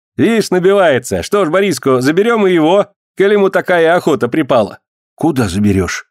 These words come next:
осекся квасник. «А в приказ, в послухи! Там про того Андрейку и сказывать станешь, коль ты все его дела ведаешь. Как звать-то тебя?» «По что в приказ? Я тебе тотчас все скажу. Прошкой меня-то звать,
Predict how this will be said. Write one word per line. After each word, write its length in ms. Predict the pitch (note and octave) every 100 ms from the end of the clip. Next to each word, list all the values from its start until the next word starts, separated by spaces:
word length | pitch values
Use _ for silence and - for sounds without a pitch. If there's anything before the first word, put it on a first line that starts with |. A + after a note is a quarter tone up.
| _ _ _
осекся 500 | G2 - G#2 - F#2+
квасник. 560 | G2+ G2+ - E2 - _ _ _ _ _ -
«А 240 | C3 E3
в 60 | -
приказ, 540 | G#3 A3 G#3 C#3 -
в 120 | -
послухи! 680 | G#3+ G#3 C#3 A#2 - - - _ _ _ _
Там 260 | D#3+ F#3+ E3+
про 140 | E3+
того 340 | F3 F#3 F#3+ F3+
Андрейку 540 | F3+ G#3 A#3 - F3+
и 40 | E3+
сказывать 420 | F#3 F3+ G3 F3+
станешь, 400 | F#3 F3+ F3+ -
коль 160 | F3
ты 160 | E3+ F3+
все 180 | - F3+
его 140 | F3+
дела 260 | E3 F3 E3
ведаешь. 460 | E3+ D#3+ D#3+ - _ _
Как 220 | - A#3 G3+
звать-то 360 | A3+ G#3+ A3+
тебя?» 400 | G#3+ G#3+ A3 - _ _ _ _ _ _
«По 100 | D#2+
что 220 | - F#2
в 80 | -
приказ? 520 | F#2 E2 G2 E2+ - - _ _ _
Я 140 | G2
тебе 220 | G2 G2 G2
тотчас 400 | G2+ F#2 G#2+ -
все 180 | A2
скажу. 520 | G#2 - G2 G#2+ A2+ _ _ -
Прошкой 400 | A2+ A2 A#2+ A#2+
меня-то 400 | A#2 A2+ - A2+
звать, 360 | A2 B2 -